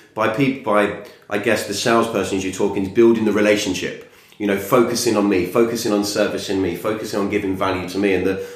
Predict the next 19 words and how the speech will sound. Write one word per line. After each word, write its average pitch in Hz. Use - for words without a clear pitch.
the 104
product 120
really, 117
as 101
you're 95
rightfully 92
saying, 90
isn't 101
as 92
important 90
as 90
the 90
value 87
given 92
to 90
me 92
as 90
the 90
customer. 76